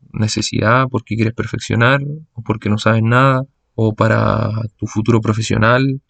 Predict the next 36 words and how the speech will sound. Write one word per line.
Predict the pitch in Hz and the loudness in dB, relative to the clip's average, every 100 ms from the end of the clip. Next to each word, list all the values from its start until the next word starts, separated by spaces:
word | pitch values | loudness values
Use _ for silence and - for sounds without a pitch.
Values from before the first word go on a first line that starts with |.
| _ _ _ _ _ _ - | _ _ _ _ _ _ -2
Hay | 120 | 0
un | 123 | 4
montón | 120 113 127 | 2 2 2
de | 131 | 2
razones | 131 131 135 139 - | 0 0 0 0 -2
para | 117 117 | 2 2
vivir | 117 123 131 | 4 4 2
esta | - 135 | 0 -4
experiencia, | 131 135 143 - 120 | 0 2 0 0 -2
para | 113 | 0
hacerla, | 110 131 135 147 143 - _ _ _ | 0 0 2 2 2 -2 _ _ _
y, | - 120 113 113 113 110 110 110 110 113 | 0 2 4 4 4 2 2 0 0 -2
y | 113 113 | 0 2
nada, | 123 120 | 4 4
si | 113 113 | 0 -4
es | |
que | - | -2
yo | 113 | 0
los | 117 | 0
puedo | - 117 | 2 2
ayudar | 113 120 | 4 4
en | 120 | 2
lo | 117 | 2
que | 113 | 0
sea, | - 135 139 139 - _ | 0 2 4 2 -2 _
encantado, | 110 107 107 - 135 120 | -4 -2 -2 2 2 2
con | 110 | 0
mucho | 110 117 127 | -2 -2 0
gusto | 131 - 127 | 0 0 -2
los | 120 | -2
puedo | 127 123 | 0 2
ayudar. | 127 120 - _ _ | 2 0 -4 _ _
Así | 117 - 120 | -10 -8 -2
que | 113 113 110 - | 0 0 -2 -4
me | 117 113 | -2 0
contactan, | 110 110 127 139 _ 151 151 156 156 | 0 0 0 -2 _ -2 -2 -4 -8